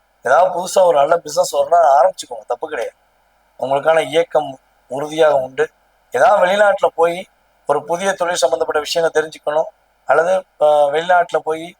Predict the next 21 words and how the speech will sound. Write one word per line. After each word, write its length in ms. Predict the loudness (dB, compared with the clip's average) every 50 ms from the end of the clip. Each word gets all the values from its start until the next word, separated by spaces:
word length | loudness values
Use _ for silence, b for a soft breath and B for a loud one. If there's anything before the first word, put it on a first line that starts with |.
| _ _ _ _ _ _ _ -10
உங்களுடைய 320 | -6 -4 -4 -4 -2 -4 -4
தொழிலை 320 | -4 -4 -4 -2 0 0 0
உற்பத்தி 540 | -2 -4 -8 -6 -4 -4 -4 -4 -4 -2 -2
ஏற்படுத்தணும்னாலும் 840 | -2 0 -2 -2 -2 -2 -2 -2 -2 0 0 0 0 0 -2 -6 -10
நீங்க 140 | -12 -14 -4
தாராளமா 440 | 0 2 2 2 2 2 0 0 0 0
பண்ணலாம். 400 | -2 -2 0 0 0 -2 -2 -4 _ _ _ _ _ _ _ _ _
வேலையில 580 | -2 0 0 2 2 2 0 0 0 0 0 2 4 4 2 2 -2 _ -6
வெளிநாடு 420 | -4 -2 2 2 4 4 2 0
போகணும்னு 340 | -2 -2 -2 -2 -2 -4 -8
நினைச்சுக்கிருக்கவங்க, 640 | -12 -12 -12 -14 -14 -12 -6 -4 -4 -2 0 0 0 -2 -2 _ -20 _ _ _ _ _
அல்லது 220 | -2 0 0 -2
சுற்றுலா 600 | -4 -6 -8 -10 -12 -12 -12 -2 0 2 2 4
பயணத்துக்காக 520 | 4 2 2 0 -2 -6 -2 0 2 2 2
வெளிநாடு 360 | 0 -2 0 0 0 0 0
போகணும்னு 300 | -2 -4 -6 -6 -6 -8
நினைக்கிறவங்க 380 | -12 -12 -10 -10 -8 -8 -8
எல்லாம் 220 | -4 -2 -2 -2 -4 -8 _ _ _ _ _ _ _
நம்முடைய 400 | -8 -8 -6 -8 -8 -8 -10 -10 -12
கும்பராசி 560 | -12 -6 -2 0 2 2 2 2 0 -4 -10 -16 _
கும்பலக்கணத்துக்காரர்களுக்கு 1200 | -18 -10 -6 -4 -4 -4 -4 -4 -6 -6 -6 -8 -4 -2 -2 -2 -2 -4 -8 -12 -12 -10 -10